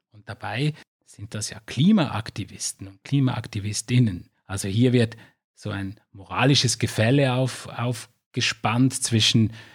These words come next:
was sie fordern und wie sie sich selber verhalten.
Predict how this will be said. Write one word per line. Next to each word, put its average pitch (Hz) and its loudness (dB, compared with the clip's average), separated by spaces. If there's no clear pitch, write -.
was 104 -4
sie 107 -2
fordern 123 2
und 113 2
wie 110 2
sie 107 2
sich 104 0
selber 104 2
verhalten. - -8